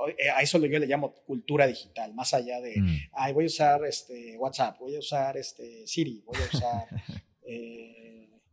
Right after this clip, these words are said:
Speaker 1: Salesforce". Es, no, a ver, la cultura digital es
Speaker 2: Ujú.
Speaker 1: tratar de entender la lógica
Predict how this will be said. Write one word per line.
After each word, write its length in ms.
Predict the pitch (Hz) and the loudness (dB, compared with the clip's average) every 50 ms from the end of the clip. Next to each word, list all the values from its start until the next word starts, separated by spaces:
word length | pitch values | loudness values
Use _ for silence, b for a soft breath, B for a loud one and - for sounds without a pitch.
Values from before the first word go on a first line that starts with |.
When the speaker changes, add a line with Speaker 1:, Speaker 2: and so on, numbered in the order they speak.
| _ _ _ _ _ _ | _ _ _ _ _ _
Speaker 1:
Salesforce". 680 | - - - 147 143 139 - 160 180 262 302 - - 113 | -6 0 2 2 2 2 2 2 2 2 0 -6 -14 -16
Es, 200 | 107 - - 139 | -16 -16 -14 -10
no, 200 | 127 127 120 113 | -6 -4 -4 -4
a 40 | |
ver, 140 | 113 123 123 | -4 -6 -8
la 80 | 113 110 | -10 -12
cultura 300 | - 131 117 - 131 143 | -14 -16 -10 -4 -2 -2
digital 440 | 160 147 - 127 - 120 120 123 123 | -2 -2 -4 -8 -6 -6 -6 -6 -6
es 180 | 117 - 110 117 | -2 -2 -2 -2
Speaker 2:
Ujú. 60 | 147 B B B B - | -2 B B B B -8
Speaker 1:
tratar 340 | - 120 117 - - 131 127 | -8 -8 -4 0 0 2 2
de 80 | 147 | 2
entender 480 | 156 151 151 131 113 117 117 127 123 135 | 0 0 -2 -6 -10 -8 -10 -10 -4 0
la 100 | 139 131 | 0 0
lógica 760 | 127 127 131 139 - - - 135 - - 135 135 170 - - | 2 2 0 0 0 -2 -6 -8 -4 -2 0 0 0 -2 -6